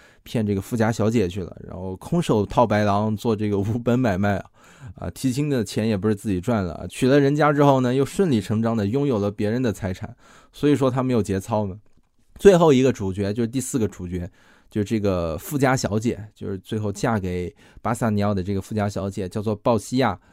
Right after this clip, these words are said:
我觉得她在剧中是唯一一个比较正面的人物啊，其他几个人都是身上有很多的矛盾啊。啊，最后就是鲍西亚通过用自己的方法假扮了法官，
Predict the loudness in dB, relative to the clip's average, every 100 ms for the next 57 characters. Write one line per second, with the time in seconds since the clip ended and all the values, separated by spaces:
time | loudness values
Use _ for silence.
0 | _ -2 2 2 2 0 0 2 2 4
1 | 2 2 0 2 2 2 0 -2 0 0
2 | 0 0 0 2 2 2 0 -2 -4 -4
3 | -6 -10 _ -20 _ -14 -8 -2 0 0
4 | 2 2 2 0 -2 -2 -4 -4 -4 -2
5 | -2 -4 -4 -2 0 0 -4 -6 -4 -6
6 | -8 -16 _ _ _ _ -20 -12 -4 0
7 | 2 0 0 -2 0 2 0 0 0 0
8 | 0 2 2 2 0 -4 -2 -6 -6 -8
9 | -6 -8 -8 -10 -8 -6 -4 -4 -6 -8
10 | -12 -6 -6 -2 -2